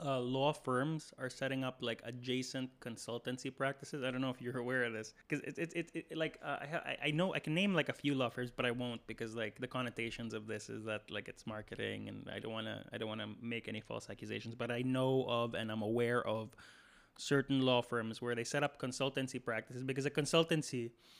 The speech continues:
it's more, it's, it's like an informal law practice. You know, you're shoehorned into a particular service.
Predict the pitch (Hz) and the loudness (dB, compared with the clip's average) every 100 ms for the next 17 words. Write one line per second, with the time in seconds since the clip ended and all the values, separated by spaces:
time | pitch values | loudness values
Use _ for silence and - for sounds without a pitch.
0 | - - - 131 143 156 156 143 139 - | -20 -12 -4 -2 4 6 8 6 0 -6
1 | 143 160 151 143 135 147 139 131 127 120 | 2 4 6 4 4 4 4 4 4 2
2 | 117 113 113 - 123 117 120 - 139 131 | 0 0 -4 -4 -2 0 -2 -2 -2 0
3 | 131 123 117 120 - 123 127 - 120 113 | 2 2 0 -2 0 -4 -4 -2 0 0
4 | - 139 135 160 190 - | 0 2 4 4 2 -4